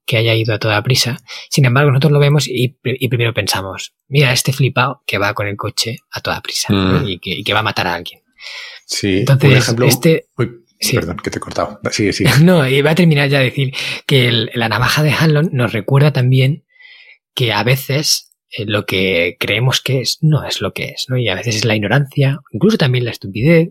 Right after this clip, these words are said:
Speaker 1: o, o, o un motivo de fuerza, de causa mayor.
Speaker 2: Mm. No, solo iba a añadir que también una referencia que creo que a la gente le puede gustar.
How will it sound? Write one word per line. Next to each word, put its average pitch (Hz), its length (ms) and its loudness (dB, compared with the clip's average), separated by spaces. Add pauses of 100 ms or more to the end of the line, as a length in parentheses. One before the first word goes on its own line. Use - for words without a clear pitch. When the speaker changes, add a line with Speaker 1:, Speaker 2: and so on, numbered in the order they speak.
Speaker 1:
o, 117 760 0
o, 107 580 -2
o 110 220 4
un 156 120 8
motivo 123 480 6
de 107 120 0
fuerza, 107 480 -4
de 101 100 -8
causa 107 260 -4
mayor. 104 260 -8 (800)
Speaker 2:
Mm. 131 280 2 (340)
No, 156 140 0
solo 147 180 -2
iba 165 100 -2
a 185 40 -2
añadir 156 400 -4
que 107 420 -4 (180)
también 113 220 -2
una 135 100 -2
referencia 117 400 -6
que 101 100 -10
creo 107 140 -8
que 104 60 -8
a 104 40 -2
la 101 60 -4
gente 101 220 -8
le 101 80 -4
puede 98 180 -6
gustar. 101 460 -8